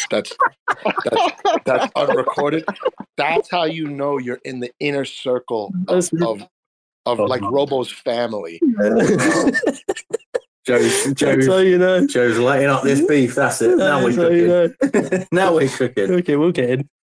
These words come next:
Speaker 2: Yeah,
Speaker 3: Yeah.
Speaker 2: literally. It is
Speaker 3: Yeah.
Speaker 2: funny, man. It is
Speaker 3: Oh.
Speaker 2: so funny.
Speaker 3: Yeah.
Speaker 2: Oh, they're, they're changing the world. They're changing the world.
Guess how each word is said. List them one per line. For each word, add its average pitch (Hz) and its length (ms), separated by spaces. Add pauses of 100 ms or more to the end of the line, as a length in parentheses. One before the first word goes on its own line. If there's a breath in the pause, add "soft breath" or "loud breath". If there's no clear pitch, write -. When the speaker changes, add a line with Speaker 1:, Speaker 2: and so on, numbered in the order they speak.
(100)
Speaker 2:
Yeah, 151 260
Speaker 3:
Yeah. 185 220
Speaker 2:
literally. 151 600 (180)
It 175 120
is 151 360
Speaker 3:
Yeah. - 80
Speaker 2:
funny, 131 320
man. 131 240 (140)
It - 60
is - 0
Speaker 3:
Oh. 123 280
Speaker 2:
so 135 360
funny. 135 440 (840)
Speaker 3:
Yeah. - 80
Speaker 2:
Oh, 117 300
they're, - 100
they're 117 180
changing 131 420
the 123 80
world. 107 280 (140)
They're 117 80
changing 117 380
the 113 80
world. 113 280